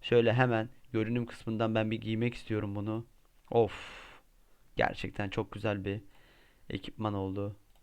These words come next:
Kıyafet oldu. Evet, ağaç kısmına bakalım. Ağaç kısmı hakkında hiçbir bilgim yok arkadaşlar. Şöyle sizler, sizlerle birlikte deneyelim. Oo, stage'ler çok güzel. Stage'lerden bize yıldız puanı geliyor.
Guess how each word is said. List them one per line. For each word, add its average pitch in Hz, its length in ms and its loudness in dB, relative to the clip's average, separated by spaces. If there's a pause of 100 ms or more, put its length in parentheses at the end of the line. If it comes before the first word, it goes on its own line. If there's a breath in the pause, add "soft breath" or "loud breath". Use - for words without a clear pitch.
(200)
Kıyafet 110 440 0
oldu. 104 340 -4 (760 soft breath)
Evet, 117 260 8
ağaç 151 260 10
kısmına 117 320 0
bakalım. 151 440 4 (220)
Ağaç 147 240 6
kısmı 160 520 -2
hakkında 143 440 0
hiçbir 143 380 -6
bilgim 120 280 -2
yok 131 160 2
arkadaşlar. 110 460 2
Şöyle 120 240 2
sizler, 123 360 2 (160)
sizlerle 113 420 0
birlikte 107 260 -4
deneyelim. 127 440 2 (600 loud breath)
Oo, 139 240 10
stage'ler 143 540 6
çok 135 260 0
güzel. 107 240 0
Stage'lerden 117 680 2
bize 104 160 -2
yıldız 110 380 0
puanı 123 320 2
geliyor. 117 420 2